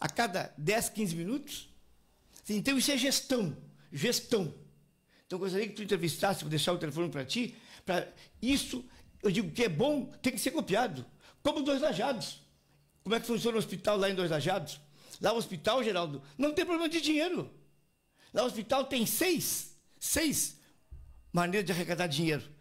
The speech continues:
Tem o sus, que é deficitário, cobre sessenta por cento. Tem a samu. Tem o governo municipal, que contribui com X por mês. Tem um,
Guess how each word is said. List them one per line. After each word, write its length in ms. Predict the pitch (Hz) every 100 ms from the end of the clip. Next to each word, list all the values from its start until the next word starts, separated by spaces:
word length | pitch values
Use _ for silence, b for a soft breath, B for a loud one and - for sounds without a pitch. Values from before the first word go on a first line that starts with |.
| B
Tem 100 | 226
o 80 | 269
sus, 260 | - 302 349
que 100 | 214
é 20 |
deficitário, 640 | 156 165 - 175 175 285 - - - -
cobre 160 | 165
sessenta 320 | 165 156 170
por 120 | 151 151
cento. 380 | 196 262 - - B B B B -
Tem 120 | 208
a 60 |
samu. 440 | - 190 196 339 - - - _ _ _ _ _ _ _ B B -
Tem 380 | 240 208 135 - B _ -
o 480 | 220 214 196 190 165 180
governo 360 | 165 190 202
municipal, 480 | 185 170 175 - 247
que 60 | -
contribui 340 | 175 170 151
com 160 | 156 160
X 180 | 190 -
por 140 | 175
mês. 400 | 175 269 - - - _ _ _ B B B B B
Tem 400 | - 247 170 - - B B B
um, 460 | 190 202 190 160